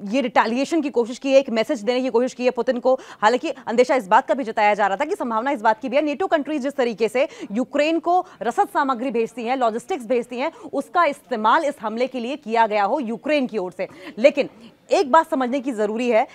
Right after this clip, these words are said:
कि क्या संभावना है कि बिना किसी लो-, जो लोकल सपोर्ट है उसके यूक्रेन के सपोर्टर्स जो हैं वो यहाँ पे आके इतना बड़ा अटैक करके, कर दें, क्योंकि मॉस्को राजधानी है। और आपको याद होगा इससे पहले सिर्फ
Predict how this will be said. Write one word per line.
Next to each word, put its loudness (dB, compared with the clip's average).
कि -4
क्या 6
संभावना 2
है 0
कि -2
बिना 0
किसी -6
लो-, 0
जो 2
लोकल 4
सपोर्ट 0
है 4
उसके -4
यूक्रेन 0
के -4
सपोर्टर्स -2
जो -2
हैं 0
वो -2
यहाँ 0
पे -2
आके 2
इतना 0
बड़ा 2
अटैक 2
करके, -4
कर -4
दें, -4
क्योंकि -10
मॉस्को 0
राजधानी 2
है। -2
और 0
आपको 0
याद 2
होगा 2
इससे 0
पहले 2
सिर्फ -4